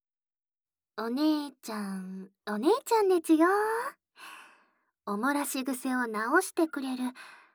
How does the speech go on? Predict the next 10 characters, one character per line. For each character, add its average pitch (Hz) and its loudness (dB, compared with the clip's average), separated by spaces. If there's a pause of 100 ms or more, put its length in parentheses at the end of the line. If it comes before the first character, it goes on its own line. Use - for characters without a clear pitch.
(180)
彼 330 6
氏 320 -6
さ 262 -6
ん 233 -8
大 247 0
好 294 2 (1080)
き 302 -8
な 214 -8
お 180 -12
姉 190 -12